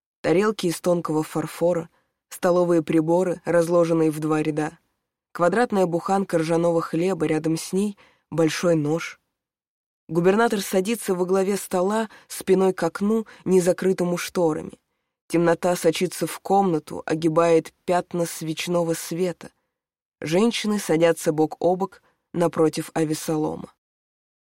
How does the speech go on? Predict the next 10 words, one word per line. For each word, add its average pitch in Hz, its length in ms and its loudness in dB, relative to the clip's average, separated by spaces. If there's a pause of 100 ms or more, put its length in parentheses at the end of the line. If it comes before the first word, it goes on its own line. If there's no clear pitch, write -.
Входит 247 360 0
Фанны 233 460 0
с - 120 -8
подносом. 170 640 -4 (480)
На 175 140 6
нем 208 360 2 (100)
бутылка 185 520 0
из 170 120 0
синего 180 380 0
стекла 202 520 -4